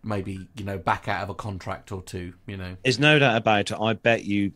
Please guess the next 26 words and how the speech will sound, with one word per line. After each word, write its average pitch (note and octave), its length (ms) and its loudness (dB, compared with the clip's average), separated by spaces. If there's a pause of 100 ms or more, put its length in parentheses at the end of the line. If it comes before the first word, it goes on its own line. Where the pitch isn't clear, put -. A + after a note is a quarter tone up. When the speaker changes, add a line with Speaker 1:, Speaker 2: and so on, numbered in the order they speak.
Speaker 2:
Qatar G#2 560 -2
got F#2+ 240 0
a G2 60 2
really, G#2+ 960 4
really, F#2 760 2
really F2 560 0
good E2+ 300 0
deal D2+ 420 -2 (120)
with D2 160 -6
Boeing D2+ 340 -4
for - 120 -12
those D2+ 180 -4
Speaker 1:
Oh, A#2 160 2
I A2+ 60 0
bet. - 280 -8
Speaker 2:
seven - 220 -6
three G2+ 80 -10
seven - 0 -
Speaker 1:
Yeah, - 80 -6
yeah, - 20 -4
yeah. D#2 60 -6
Speaker 2:
Maxes. G2 500 -10 (800)
Absolutely, D#2 760 -6
hundred E2 320 -12
percent. C#2+ 440 -8 (760)
Yeah. D2 220 -8